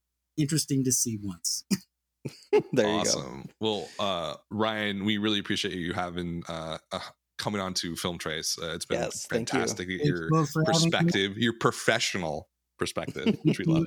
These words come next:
Speaker 1: Thank you again.
Speaker 3: Uh,
Speaker 1: Tuning in
Speaker 3: Chris,
Speaker 1: in
Speaker 3: what do we have?
Speaker 1: weeks to see what else you guys are talking about.
Speaker 2: Oh, yeah,
Speaker 3: Yeah, what are we
Speaker 2: definitely. You're,
Speaker 3: talking about
Speaker 2: you're
Speaker 3: next
Speaker 2: gonna
Speaker 3: week?
Speaker 2: wanna tune in next week, Dre. <laughs> No, you're not. Um,
Speaker 1: <laughs>
Speaker 2: I don't know. It, it, uh, I, I was, I was struggling. Um, I've been going back and forth between a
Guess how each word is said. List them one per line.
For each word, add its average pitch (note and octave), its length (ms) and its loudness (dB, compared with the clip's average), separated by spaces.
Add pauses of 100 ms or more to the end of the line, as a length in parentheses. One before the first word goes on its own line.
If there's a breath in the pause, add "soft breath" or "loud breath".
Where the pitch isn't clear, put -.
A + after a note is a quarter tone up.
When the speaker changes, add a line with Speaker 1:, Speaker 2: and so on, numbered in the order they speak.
Speaker 1:
Thank D3+ 160 2
you D#3 140 4
again. D3 300 4
Speaker 3:
Uh, G2+ 800 4
Speaker 1:
Tuning F#3+ 260 12
in F#3 80 12
Speaker 3:
Chris, F3+ 140 12
Speaker 1:
in E3+ 40 6
Speaker 3:
what - 80 0
do C#4+ 60 2
we C#4 80 2
have? F3 260 0
Speaker 1:
weeks C3+ 360 6
to C3 180 0
see D#3 260 2
what D3 200 0
else C#3+ 180 -2
you C#3+ 80 -6
guys C3 280 -4
are B2 180 -10 (120)
talking A2 300 -6
about. G2 260 -12 (320)
Speaker 2:
Oh, G#3 100 4
yeah, A2+ 280 4
Speaker 3:
Yeah, C3+ 100 8
what D3+ 160 6
are E3 100 8
we C3+ 100 8
Speaker 2:
definitely. - 0 -
You're, E3 60 8
Speaker 3:
talking G2 220 4
about F2+ 180 2
Speaker 2:
you're E3 100 6
Speaker 3:
next A3 140 8
Speaker 2:
gonna C4+ 100 8
Speaker 3:
week? B3+ 60 12
Speaker 2:
wanna A#3+ 200 10
tune A#3 260 10
in G3 140 8
next G#3 320 4
week, C#3+ 200 8
Dre. C#3+ 240 6 (100)
<laughs> - 100 -18
No, B2+ 140 6
you're G#2+ 160 4
not. G#2+ 180 0 (320 loud breath)
Um, C#3+ 400 8 (160)
Speaker 1:
<laughs> - 160 2
Speaker 2:
I F3+ 100 10
don't F3 160 8
know. A2 220 4 (100)
It, E3 100 10
it, F#3 240 10
uh, E3 140 8 (160)
I, C#3+ 540 6
I D#3+ 40 6
was, D#3 300 6
I D3+ 100 8
was C3+ 120 4
struggling. G#2 600 2
Um, G#2+ 460 0
I've B2 180 0
been A#2+ 120 0
going A2+ 160 2
back A2 180 2
and G2+ 100 -12
forth G#2+ 240 -2
between A2 140 -2
a G2+ 60 -4